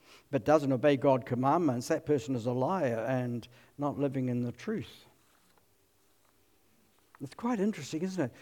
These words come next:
Like, John and his brother James, they were actually sons of Boanerges, but when Jesus got to know them, he called them sons of thunder. They were thunder-like people.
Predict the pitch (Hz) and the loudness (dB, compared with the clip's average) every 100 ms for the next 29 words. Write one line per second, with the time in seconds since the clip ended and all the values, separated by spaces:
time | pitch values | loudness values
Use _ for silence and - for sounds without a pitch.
0 | - 147 156 139 - - _ _ - 139 | -10 2 4 4 -4 -20 _ _ -14 0
1 | 165 208 190 123 165 240 - _ _ _ | 2 2 0 0 -2 -4 -12 _ _ _
2 | _ _ _ - 160 156 139 165 185 139 | _ _ _ 0 4 4 2 4 4 4
3 | 151 165 135 139 147 - - _ _ _ | 4 6 6 2 -2 -6 -20 _ _ _
4 | - 131 170 175 170 240 - 165 - 156 | -6 2 4 4 2 2 -2 -6 -2 0
5 | 143 143 127 117 131 147 147 127 151 139 | 0 0 -2 -4 -2 0 2 2 0 -2
6 | 120 113 104 - 127 - - - 165 147 | -4 -8 -6 0 0 0 -12 0 4 4
7 | 127 196 214 127 117 151 - 135 123 127 | 4 -2 0 -4 0 0 0 -2 0 2
8 | 170 135 123 147 - 156 127 127 - 147 | 0 0 0 -2 2 2 2 -2 -2 -2
9 | 117 120 - 196 202 123 101 - - 175 | -2 -6 -6 -4 -2 -4 -8 -16 -4 0
10 | 180 117 - 160 175 123 95 - - 107 | 0 0 0 0 2 -2 -4 -14 -10 -10
11 | - 98 | -10 -20